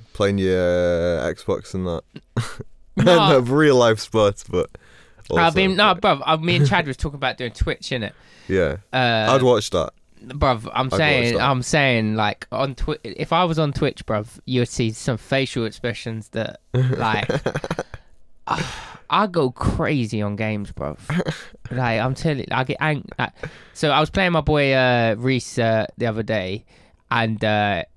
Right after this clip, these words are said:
Speaker 2: he won in the last quarter of N B A.
Speaker 1: Yeah.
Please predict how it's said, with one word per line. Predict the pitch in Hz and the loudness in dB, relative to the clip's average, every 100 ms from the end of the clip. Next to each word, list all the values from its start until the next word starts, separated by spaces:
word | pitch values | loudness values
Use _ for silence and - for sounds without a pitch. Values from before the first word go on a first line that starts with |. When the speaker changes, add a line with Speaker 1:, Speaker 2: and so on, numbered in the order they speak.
| - - | -16 -6
Speaker 2:
he | 123 117 | -2 0
won | 113 95 98 98 - | 0 -2 -4 -8 -6
in | 107 | -4
the | 107 | -2
last | 107 107 | -2 -2
quarter | - 107 92 | -2 -2 -2
of | 101 | -2
N | 104 104 | -2 -2
B | 104 | -4
A. | 95 95 - - - | -4 -6 -10 -16 -4
Speaker 1:
Yeah. | 87 69 | -2 -2